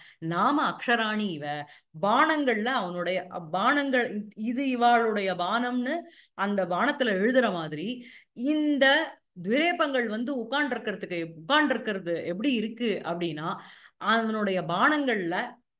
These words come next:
மன்மதனுடைய பேரை எழுதின மாதிரி இருக்கான். இது மன்மதனுடைய, போய் அடிக்கும் பொழுது இது ராம பாணமா, ராவணன் பாணமான்னு தெரியணும் இல்லையா?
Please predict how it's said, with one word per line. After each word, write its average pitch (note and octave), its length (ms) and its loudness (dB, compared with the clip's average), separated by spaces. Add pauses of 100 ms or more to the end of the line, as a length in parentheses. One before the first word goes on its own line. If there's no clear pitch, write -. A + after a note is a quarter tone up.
மன்மதனுடைய A#3+ 1080 0
பேரை B3 300 2
எழுதின F#3 320 -4
மாதிரி C3+ 320 -14
இருக்கான். - 260 -20 (160)
இது F3+ 180 -6
மன்மதனுடைய, G#3 680 -2
போய் C#4+ 220 2
அடிக்கும் C4+ 480 2
பொழுது A#3 460 0 (260)
இது G#3+ 260 -4
ராம A#3+ 320 2
பாணமா, A#3 520 4
ராவணன் A#3+ 480 0
பாணமான்னு G#3 600 0
தெரியணும் A#3 420 0
இல்லையா? G3 520 2